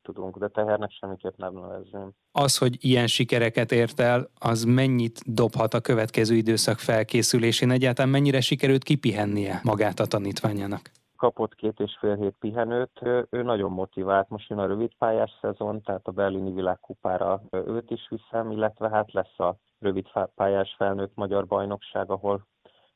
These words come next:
Speaker 1: jó lenne, ha megnyernénk az első felnőtt aranyérmünket országos bajnokságon, mert a korosztályos bajnokságon tavaly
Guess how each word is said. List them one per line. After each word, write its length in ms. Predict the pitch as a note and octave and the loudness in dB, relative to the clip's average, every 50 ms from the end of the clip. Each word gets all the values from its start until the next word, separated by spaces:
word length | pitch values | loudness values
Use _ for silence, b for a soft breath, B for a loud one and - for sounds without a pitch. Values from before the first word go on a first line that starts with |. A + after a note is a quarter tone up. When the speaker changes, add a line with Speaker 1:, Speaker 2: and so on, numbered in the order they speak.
| b | b
Speaker 1:
jó 200 | - G2+ F#2 F2 | -10 -8 -6 -6
lenne, 180 | E2 D#2+ E2 E2+ | -6 -6 -6 -6
ha 100 | E2+ F2+ | -6 -6
megnyernénk 640 | F2 E2+ E2+ E2+ E2+ E2+ E2 E2 E2+ F2 F2 F2 - | -6 -8 -8 -10 -10 -10 -10 -10 -12 -12 -14 -12 -12
az 100 | G2 F2 | -8 -4
első 400 | F#2 F2 F2 E2+ - - - F2 - _ | -2 -2 -2 -4 -6 -10 -14 -14 -12 _
felnőtt 540 | - E2+ E2+ E2+ F2 F2 - _ - - - | -8 -8 -8 -8 -8 -10 -12 _ -18 -20 -20
aranyérmünket 880 | - - - F2 F2 F2 F2 F2 - - F2 F2+ F2 E2+ - - F2 - | -16 -12 -10 -10 -8 -10 -10 -10 -12 -12 -12 -12 -14 -12 -10 -10 -10 -8
országos 540 | F#2+ F2+ F2+ _ - F#2+ F2+ F2 F2+ F2 _ | -6 -8 -8 _ -10 -12 -10 -10 -10 -10 _
bajnokságon, 680 | - - - F2 F2+ F2+ - - - F#2 F#2 F2+ F#2+ F#2+ | -14 -16 -14 -14 -14 -14 -16 -12 -10 -8 -6 -6 -6 -6
mert 180 | F#2+ F#2 F#2+ | -4 -2 -2
a 120 | G2 G2 - _ _ _ | -2 -4 -6 _ _ _
korosztályos 540 | - A2+ G#2+ A2 G#2+ _ - G#2 G2+ G2+ G2 | -6 -4 -4 -4 -4 _ -4 -4 -4 -4 -4
bajnokságon 640 | - G2+ G2 G2 G2 - - - F#2 F2 F2+ F2 E2+ | -4 -6 -4 -6 -8 -8 -6 -6 -4 -4 -4 -8 -8
tavaly 380 | - F2+ E2+ E2 F2 E2+ E2+ | -8 -6 -4 -2 -4 -4 -4